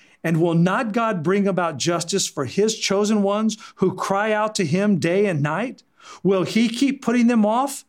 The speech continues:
I tell you, he will see that they get justice, and quickly. However, when the Son of Man comes, will he find faith on the earth?'"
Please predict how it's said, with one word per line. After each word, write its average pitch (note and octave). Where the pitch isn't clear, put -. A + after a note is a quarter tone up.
I F3
tell G3
you, A#3
he A#3
will B3
see E3
that C3+
they E3
get F3+
justice, C#3
and C3+
quickly. D3+
However, D#3+
when D3
the D3
Son F3
of F3
Man F3
comes, C#3
will C#3
he D3
find D#3
faith C#3+
on C3
the C#3+
earth?'" A2